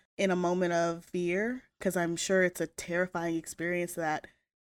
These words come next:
kids may not know the concept of death and they may not fully be able to understand what's happening, but they know that it's bad. And they know that it hurts. And they know that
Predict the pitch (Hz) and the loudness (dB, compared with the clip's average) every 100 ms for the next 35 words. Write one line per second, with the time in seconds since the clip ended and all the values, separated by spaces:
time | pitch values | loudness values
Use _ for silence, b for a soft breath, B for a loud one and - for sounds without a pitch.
0 | _ - - 277 247 208 202 185 170 180 | _ -6 -2 0 2 2 4 2 2 2
1 | 180 175 175 - 175 185 170 170 165 160 | 4 2 0 -4 -2 -2 -2 -4 -6 -8
2 | - 165 175 - 202 190 180 196 170 - | -4 0 0 0 2 2 2 0 -2 0
3 | 185 190 180 170 170 170 160 165 165 165 | 0 2 0 -2 -2 -4 -4 -2 -2 -2
4 | 165 - 185 185 - 247 254 185 180 175 | -2 -4 -2 0 2 4 4 2 0 0
5 | 175 185 190 175 - - - 147 143 156 | 2 4 4 0 -4 -8 -4 -2 -4 -8
6 | - _ 190 185 185 180 185 170 156 151 | -12 _ 0 2 2 4 4 2 -2 -4
7 | 170 165 - - 175 175 175 170 180 165 | -2 -2 -6 -6 -4 -2 -2 0 0 0
8 | - | -4